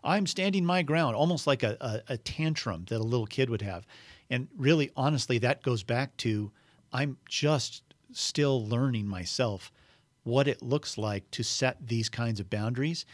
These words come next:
And so sometimes my attempts to do this look like a little kid doing it. A little kid would stamp his feet and say, "No, no, I don't want that."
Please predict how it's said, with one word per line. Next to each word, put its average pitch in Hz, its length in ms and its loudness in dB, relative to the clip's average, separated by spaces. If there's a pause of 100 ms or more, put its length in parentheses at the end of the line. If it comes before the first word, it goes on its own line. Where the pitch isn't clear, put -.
(260)
And 117 100 -2
so - 140 0
sometimes 127 880 -2
my 120 340 2 (100)
attempts 151 460 -4
to - 100 -6
do 127 220 2
this 90 400 -4
look 135 260 0
like 120 160 0
a 110 60 0
little 110 220 0
kid 139 320 -2
doing 80 240 -4
it. 67 200 -16 (400)
A 113 60 -2
little 127 240 4
kid 151 240 -2
would 82 100 -6
stamp 135 300 0
his 98 120 -6
feet 143 220 2
and 98 120 -4
say, 98 180 -2
"No, 196 300 2 (180)
no, 175 260 2
I 139 120 2
don't 160 180 2
want 202 200 -4
that." - 200 -4